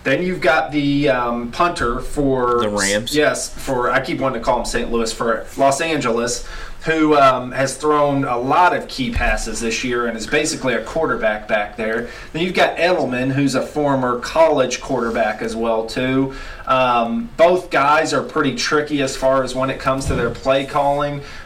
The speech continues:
Speaker 1: Both of us took the over, and shockingly enough, it ended up being only two players who, uh, threw passes in the game.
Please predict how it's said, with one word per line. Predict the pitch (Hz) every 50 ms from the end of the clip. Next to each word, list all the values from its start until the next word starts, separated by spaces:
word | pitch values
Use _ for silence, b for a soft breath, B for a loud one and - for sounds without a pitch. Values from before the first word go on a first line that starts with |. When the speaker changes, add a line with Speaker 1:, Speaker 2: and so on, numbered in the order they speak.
| B B
Speaker 1:
Both | 156 165 175 165 175
of | 160 -
us | 190 185 - -
took | 170 147 - -
the | 139 131
over, | 127 131 135 139 135 135 135 135 131 131
and | 131 127 117 117
shockingly | - - - - - - 143 135 127 123 123 120 120
enough, | 113 117 127 - - 113 110 - - 135
it | 139 135 135 139
ended | 139 139 135 127 120
up | 135 131 127 -
being | 127 127 120 117 117
only | 123 123 120 117 113
two | 110 - - - 139 135
players | - - - 131 127 120 117 113 110 - -
who, | 127 117 113 113 110
uh, | 107 104 107 -
threw | - 127 123 117
passes | - - 117 117 117 117 - 104 104 110
in | 104 101
the | 98
game. | 98 110 95 90 85 76